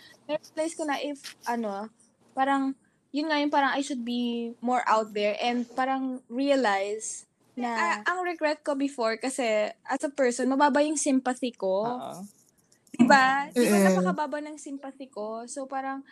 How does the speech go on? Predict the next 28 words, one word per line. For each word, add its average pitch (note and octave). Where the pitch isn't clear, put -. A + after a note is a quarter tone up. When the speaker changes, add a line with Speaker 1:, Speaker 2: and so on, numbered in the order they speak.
Speaker 1:
ngayon D#4
ang C#4+
regret B3
ko B3+
na, A3
uh, A3+
I, -
I've A#3
been A#3+
realizing A3+
that G3+
we're B3
not A3+
really A3+
equal, A#3+
na A#3+
people -
are G#3
suffering A#3+
while, G#3+
uh, -
we A3
are G#3+
enjoying A3
nga A3+
or G3
we G#3
are, F#3+